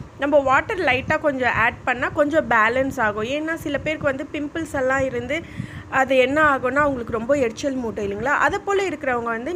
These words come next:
நீங்க lemon juice வந்து நீங்க avoid பண்ணிடலாம். ஓகேவா? இப்போ வந்து கொஞ்சமா நானு, அஹ், water add பண்ணிட்டு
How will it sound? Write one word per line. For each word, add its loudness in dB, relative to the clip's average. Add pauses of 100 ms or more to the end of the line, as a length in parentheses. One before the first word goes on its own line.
நீங்க -2 (640)
lemon 2 (480)
juice -6
வந்து -4
நீங்க -2 (220)
avoid 4
பண்ணிடலாம். -4 (340)
ஓகேவா? 0 (100)
இப்போ -2
வந்து 0 (120)
கொஞ்சமா 0
நானு, 0 (600)
அஹ், 4 (200)
water 4
add 0
பண்ணிட்டு -2